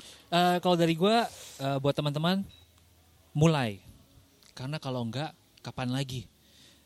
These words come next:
Gitu. Semakin kita memundur, semakin kita ketinggalan kereta. Karena ada satu hal yang tidak bisa di, eh,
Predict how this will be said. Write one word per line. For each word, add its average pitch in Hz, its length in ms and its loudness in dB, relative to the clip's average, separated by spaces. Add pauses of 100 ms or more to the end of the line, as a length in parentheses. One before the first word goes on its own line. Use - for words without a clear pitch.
Gitu. 117 400 -10
Semakin 139 400 -4
kita 151 160 -6
memundur, 135 720 0
semakin 131 560 -6
kita 156 720 -4 (160)
ketinggalan 139 720 -4
kereta. 127 480 -8 (160)
Karena 151 320 -8
ada 147 160 -6
satu 127 400 -6
hal 165 240 -6
yang 156 160 -6
tidak 123 160 -8
bisa 120 400 -6
di, 117 400 -8 (480)
eh, 113 560 -10